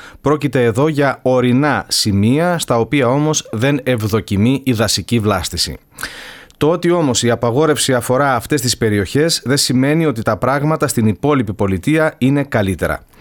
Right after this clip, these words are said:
Για παράδειγμα, μπορεί σήμερα στο κέντρο του Σίδνεϊ η ανώτερη θερμοκρασία να ήταν είκοσι εννέα βαθμούς, ωστόσο στα δυτικά προάστια, όπου μένουν και πολλοί ακροατές και ακροατριές μας,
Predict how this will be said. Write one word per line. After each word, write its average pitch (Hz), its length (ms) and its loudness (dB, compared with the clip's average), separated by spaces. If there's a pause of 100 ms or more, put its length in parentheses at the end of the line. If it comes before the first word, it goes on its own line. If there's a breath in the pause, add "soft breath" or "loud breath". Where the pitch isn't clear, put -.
(340 loud breath)
Για 131 200 0
παράδειγμα, 113 600 0
μπορεί 123 320 2
σήμερα 156 460 0
στο 151 140 -2
κέντρο 127 340 0
του 107 80 -4
Σίδνεϊ 131 500 2
η 139 60 2
ανώτερη 120 320 0
θερμοκρασία 113 600 2
να 123 140 2
ήταν 127 280 0
είκοσι 110 360 0
εννέα 113 340 2
βαθμούς, 123 500 -2 (340 loud breath)
ωστόσο 127 600 -2
στα 127 280 -2
δυτικά 117 380 -2
προάστια, 117 720 0
όπου 127 240 -2
μένουν 117 400 2
και 107 220 0
πολλοί 120 320 2
ακροατές 104 460 -2
και - 80 -2
ακροατριές 104 580 0
μας, 165 240 0